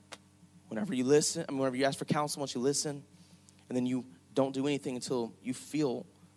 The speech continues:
a yes from the Spirit. Miss Donna, if you'll come play, I'm gonna give a, a quick example of this real quickly, and then we're gonna, I'm gonna let you go this morning. Quick example of this is Pastor Chelsea and I, once again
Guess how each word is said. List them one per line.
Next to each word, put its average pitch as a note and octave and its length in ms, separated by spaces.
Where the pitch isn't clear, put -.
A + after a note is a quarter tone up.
a A#2+ 80
yes B2+ 540
from B2 160
the A2 80
Spirit. - 400
Miss C#3+ 120
Donna, C#3+ 220
if - 80
you'll G#2+ 100
come B2 140
play, C3+ 240
I'm B2+ 100
gonna C#3 100
give C3+ 180
a, B2 100
a - 80
quick - 260
example C3+ 460
of A#2 80
this A#2+ 180
real C3 80
quickly, B2 520
and A#2+ 120
then B2 80
we're B2 80
gonna, A#2+ 320
I'm A#2 80
gonna A#2+ 120
let A#2 180
you A2 60
go B2 120
this - 180
morning. G#2+ 280
Quick G#3 180
example E3 400
of C#3+ 100
this C#3 400
is - 80
Pastor D3+ 280
Chelsea C#3+ 320
and C#3 80
I, C3+ 120
once C3+ 200
again C3 380